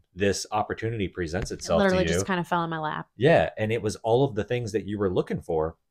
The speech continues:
Speaker 1: And like you said, the only thing that you had to do was run it by me. Not that if I had said, "No, I don't want you to do that," like, you would have listened to me anyway, but you just wanted your partner to be on board with it.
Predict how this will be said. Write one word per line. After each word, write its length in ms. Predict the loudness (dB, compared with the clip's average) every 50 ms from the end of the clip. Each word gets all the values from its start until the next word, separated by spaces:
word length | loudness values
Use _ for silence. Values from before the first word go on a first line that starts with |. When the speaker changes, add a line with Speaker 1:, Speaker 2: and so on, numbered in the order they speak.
| _ _ _ _ _ _ _ _ _ _ _ _
Speaker 1:
And 120 | -2 0
like 160 | 0 0 -2 -2
you 80 | -4
said, 180 | -2 0 0 0
the 120 | 2 0
only 200 | 0 0 0 -2
thing 200 | -2 -2 -2 -2
that 100 | -2 -2
you 160 | 0 0 0
had 160 | 2 2 2 0
to 80 | 0
do 200 | 0 0 0 0
was 220 | 0 0 -4 -2 -4
run 160 | -2 -2 -2
it 100 | -2 -2
by 200 | -2 -2 -2 -2
me. 320 | -6 -6 -4 -4 -6 -8 -6
Not 260 | -2 -2 -2 0 2
that 260 | 2 2 2 2 -2 _ _ _
if 140 | -6 -2 -2
I 100 | 0 0
had 140 | 0 -2
said, 200 | -2 -4 -4 -4 -2
"No, 80 | -6 -6
I 80 | -4
don't 140 | -4 -4 -4
want 140 | -4 -6 -6
you 60 | -8
to 40 | -6
do 100 | -4 0 0
that," 180 | 2 2 2
like, 100 | 0 0
you 100 | 0 2 4
would 80 | 4
have 80 | 6 6
listened 200 | 4 0 0 -6
to 60 | -6
me 120 | -6 -2 -2
anyway, 400 | -2 -2 0 0 0 0 -2 0
but 200 | 0 -2 -2 -2
you 80 | -2
just 200 | -4 -4 -4 -4
wanted 280 | -4 -2 -2 0 -2 -2
your 100 | -6 -6
partner 320 | -4 -6 -6 -6 -6 -12
to 60 | -6
be 100 | -4 -2
on 160 | -2 -2 -4 -2
board 220 | 0 2 2 2
with 120 | 0 0 0
it. 180 | 0 0 0